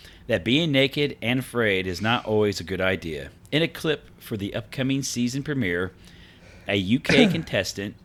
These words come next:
Speaker 1: Sam Mauser, Mauser, looks like Mauser, has
Speaker 2: Mm-hmm.
Speaker 1: his what burned when he was sleeping too close to an open flame. Timmy Johnson.
Speaker 2: His dick.
Speaker 1: What did he burn?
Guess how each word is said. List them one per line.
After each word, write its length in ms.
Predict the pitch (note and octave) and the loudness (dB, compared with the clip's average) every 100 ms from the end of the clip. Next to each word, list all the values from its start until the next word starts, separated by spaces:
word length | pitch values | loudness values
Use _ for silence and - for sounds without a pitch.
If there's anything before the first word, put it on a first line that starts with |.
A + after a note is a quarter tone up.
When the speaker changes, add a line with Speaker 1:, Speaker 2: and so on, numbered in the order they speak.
| - | -20
Speaker 1:
Sam 640 | - - - C#3 D3+ D#3+ D3+ - - - - | -12 -4 2 2 2 0 -6 -12 -20 -20 -20
Mauser, 640 | E2+ - A2+ B2 F#2+ D#2+ - | -14 -4 0 0 0 -8 -10
Mauser, 560 | G#2+ A#2+ B2+ G2+ E2+ F2+ - | -2 2 2 0 -6 -8 -14
looks 160 | - - | -16 -14
like 160 | F2+ D2 | -12 -6
Mauser, 480 | G2+ F#2+ E2 F#2+ F#2+ - - - - - - - | -4 -2 -4 -10 -12 -20 -20 -20 -20 -20 -20 -12
has 400 | - D3+ E3 G#2+ | 2 4 4 2
Speaker 2:
Mm-hmm. 100 | A#2 | 2
Speaker 1:
his 400 | G#2+ G2 F#2+ - - | 2 2 -2 -6 -14
what 580 | - F2+ C3 C#3+ - F2+ | -12 0 4 4 2 0
burned 520 | B2 B2 G2 E2+ E2+ E2 - | 2 4 2 0 -4 -10 -6
when 120 | F#2+ | -4
he 60 | |
was 160 | F#2+ F2+ | -4 -4
sleeping 280 | A#2+ A#2 F#2+ | -4 -4 -6
too 160 | - | -8
close 380 | - - F#2+ E2 | -6 -2 -2 -2
to 140 | - F#2 | -6 -6
an 60 | |
open 180 | E2 E2+ | -6 -8
flame. 400 | D#2+ G2+ F2+ D2 D#2+ - | -8 -6 -6 -6 -12 -20
Timmy 180 | - E2 | -14 -12
Johnson. 400 | D#2 E2 D2+ D2 - | -10 -10 -10 -16 -16
Speaker 2:
His 180 | A2 F#2 - - | -14 -14 -16 -6
dick. 180 | C3 A#2+ | -2 -2
Speaker 1:
What 80 | |
did 80 | E3 | -2
he 80 | A2 | -4
burn? 260 | E2+ F2 | -6 -6